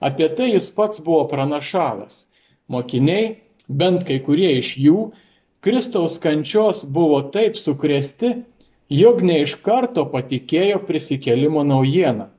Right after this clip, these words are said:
Evangelijos vaizduoja toli gražu ne mistinio pakilimo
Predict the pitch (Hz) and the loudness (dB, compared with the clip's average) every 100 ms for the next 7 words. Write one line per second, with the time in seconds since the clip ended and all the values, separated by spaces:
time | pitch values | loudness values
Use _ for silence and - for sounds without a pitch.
0 | _ _ _ _ _ _ _ _ _ 147 | _ _ _ _ _ _ _ _ _ -2
1 | 156 165 147 180 208 170 - 143 139 131 | 0 0 0 0 0 0 -2 0 0 0
2 | 143 170 196 170 151 156 180 156 147 135 | 0 2 2 0 0 0 0 0 0 0
3 | 175 180 - _ _ - 147 151 139 147 | -2 -2 -10 _ _ -4 0 2 4 4
4 | 190 - 226 208 196 185 175 165 151 185 | 2 -2 -4 0 -2 -2 -2 2 4 4
5 | 180 | 2